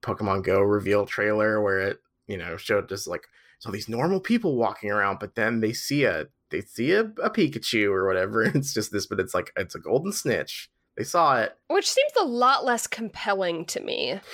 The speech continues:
Speaker 1: Yes.
Speaker 2: than seeing a Pokemon. Like, it kinda, it kinda downgrades it.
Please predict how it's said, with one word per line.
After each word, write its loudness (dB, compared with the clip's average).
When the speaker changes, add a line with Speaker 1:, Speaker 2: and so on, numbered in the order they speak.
Speaker 1:
Yes. 2
Speaker 2:
than 4
seeing 0
a -4
Pokemon. -4
Like, -2
it -8
kinda, 2
it -4
kinda 0
downgrades -2
it. 2